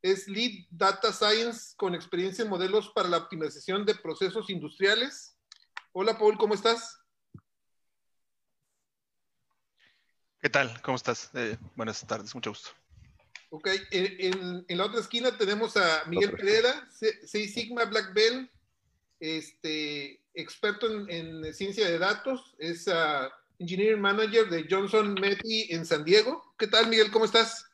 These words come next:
Speaker 3: ¿Qué tal, Julio? ¿Cómo estás? Buenas tardes. Me haces un honor con eso de experto, pero bueno.
Speaker 1: <laughs> Es muy humilde este muchacho, es muy
Speaker 3: Muy
Speaker 1: humilde.
Speaker 3: humilde, ¿eh? Qué
Speaker 1: Muy
Speaker 3: bárbaro.
Speaker 1: humilde. Ya que se le sube la cerveza, se le va a quitar lo humilde.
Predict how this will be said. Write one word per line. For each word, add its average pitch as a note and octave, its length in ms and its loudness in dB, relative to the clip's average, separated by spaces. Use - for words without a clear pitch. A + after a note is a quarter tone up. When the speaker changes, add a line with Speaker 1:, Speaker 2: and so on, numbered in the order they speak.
Speaker 3:
¿Qué B2 80 0
tal, B2+ 300 6
Julio? A2+ 320 4
¿Cómo G#2 160 2
estás? - 500 2
Buenas F2+ 260 -4
tardes. D#2+ 640 -2
Me E2 160 -6
haces - 260 -4
un F#2 140 -4
honor D#2+ 300 -2
con D#2 160 -2
eso D#2 180 -2
de D2+ 60 2
experto, D2+ 540 -4
pero C2+ 320 -12
bueno. D2 220 -4
Speaker 1:
<laughs> - 960 -6
Es D3+ 140 2
muy F3 140 2
humilde F3+ 340 0
este E3+ 140 -2
muchacho, C#3+ 460 -2
es C3+ 60 -10
muy D#3 160 -2
Speaker 3:
Muy A#2+ 180 8
Speaker 1:
humilde. A#2 500 8
Speaker 3:
humilde, F2+ 180 4
¿eh? C3+ 40 0
Qué F2+ 80 2
Speaker 1:
Muy F2 100 4
Speaker 3:
bárbaro. F2 140 2
Speaker 1:
humilde. - 180 -20
Ya F#3+ 160 2
que G#3 160 2
se F3 100 2
le D#3 80 0
sube F#3+ 140 4
la G3 100 6
cerveza, E3+ 360 2
se E3 40 4
le D#3 60 4
va D#3 80 4
a D#3 40 0
quitar D#3 240 -2
lo D#3 80 -2
humilde. C3+ 420 -6